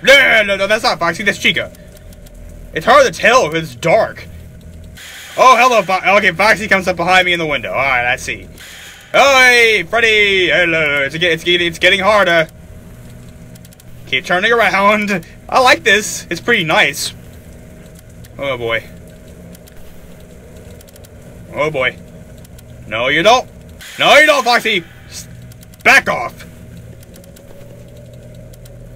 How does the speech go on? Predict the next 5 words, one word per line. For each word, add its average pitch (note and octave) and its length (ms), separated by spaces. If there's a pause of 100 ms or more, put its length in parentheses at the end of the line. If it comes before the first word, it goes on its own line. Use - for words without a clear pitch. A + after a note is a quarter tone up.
(1300)
No. A2+ 720 (3000)
Can't A2 160
keep - 100
up. C3 80
Uh, G3+ 240